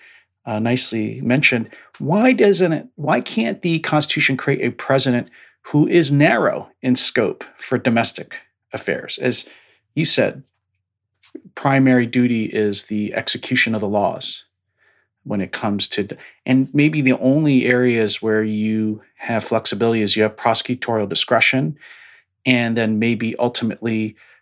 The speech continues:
uh, the power to refuse to execute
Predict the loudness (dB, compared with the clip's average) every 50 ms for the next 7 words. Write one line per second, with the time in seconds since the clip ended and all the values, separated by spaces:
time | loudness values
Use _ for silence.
0 | _ _ _ _ -8 -6 -6 -6 -6 -6 -4 -2 -2 0 0 -2 -4 -6 -4 0
1 | 0 2 2 0 0 -2 -4 -6 -4 -4 -4 -4 -8 -10 -8 -6 -4 -4 -4 -4
2 | -4 -6 -8 -8 _ _ _ -6 -4 -4 -2 -2 -2 -2 -2 -2 -2 -4 -6 -6
3 | -6 -6 -6 -4